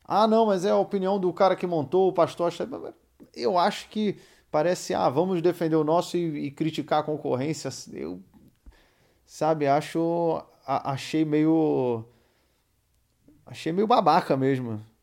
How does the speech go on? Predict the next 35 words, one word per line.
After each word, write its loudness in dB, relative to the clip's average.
fa-, -8
fazer -2
isso. -8
Mas, -8
enfim, -4
é, -10
eu -8
não, 4
não 6
vi 2
o 4
programa 4
todo 0
do -10
Fala 0
Que -4
Eu -2
Discuto. -8
Vou -6
até -2
ver -6
se -18
tem -8
depois -6
aí -6
pra, -10
pra -14
assistir, -14
ver -8
o -20
que, -12
que, -12
que, -12
que -10
rolou. -6